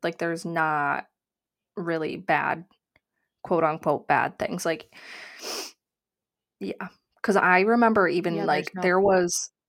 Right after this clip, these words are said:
Speaker 1: when I think of Tumblr, I remember, like, a lot of things surrounding eating disorders. Like, those were heavily glamorized on Tumblr, at least the side of Tumblr that I was on,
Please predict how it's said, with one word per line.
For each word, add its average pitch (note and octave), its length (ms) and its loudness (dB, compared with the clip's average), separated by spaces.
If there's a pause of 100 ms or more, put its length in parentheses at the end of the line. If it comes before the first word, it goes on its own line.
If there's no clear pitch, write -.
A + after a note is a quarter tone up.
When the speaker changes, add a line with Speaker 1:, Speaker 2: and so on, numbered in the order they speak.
(640)
Speaker 1:
when F#3+ 240 0
I F3 500 2
think F#3 160 -2
of E3+ 120 -2
Tumblr, E3 500 -2
I E3 480 0 (500)
remember, D#3+ 680 -2
like, C#3+ 300 -2 (140)
a E3+ 100 4
lot D#3 540 0
of E3+ 180 -2
things E3 480 -6 (180)
surrounding D#3 600 -2
eating E3+ 280 -6
disorders. E3 680 -6
Like, E3+ 220 -4
those E3 260 -2
were E3+ 220 -2
heavily E3 800 -2
glamorized C#3+ 720 -4
on D3 180 -4
Tumblr, - 580 -4
at F3 140 4
least F#3 220 0
the F#3+ 100 -2
side E3 240 -2
of E3 80 -6
Tumblr E3 380 -4
that C#3 160 -2
I C#3 180 0
was E3+ 200 -4
on, A3+ 380 0